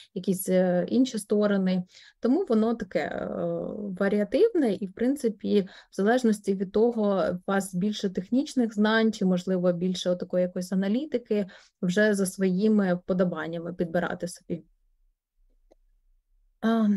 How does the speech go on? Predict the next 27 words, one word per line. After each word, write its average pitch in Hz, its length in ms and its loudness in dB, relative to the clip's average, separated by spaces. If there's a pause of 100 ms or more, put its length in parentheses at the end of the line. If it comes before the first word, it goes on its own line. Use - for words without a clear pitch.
(200)
кібербезпека 294 840 0
досить 254 360 2
сильно 285 380 0
пов'язана 233 500 2
з 214 60 -6
соціальною 233 500 0
інженерією. 214 920 0 (280)
А 208 80 -2
чи 233 140 -2
могли 233 280 -2
би 320 140 2
ви 226 100 4
зараз 240 340 0
запропонувати 226 720 0
модель 214 300 0
взаємодії, 208 560 0
яка 262 260 -2
б 214 40 -2
допомо-, 196 640 0
допомогла 202 680 0
нам 262 320 0
нанести 226 480 -2
гарний 214 360 0
удар 214 340 -2 (320)
по 214 140 0
русні? 185 540 -4 (760)
А, - 140 -4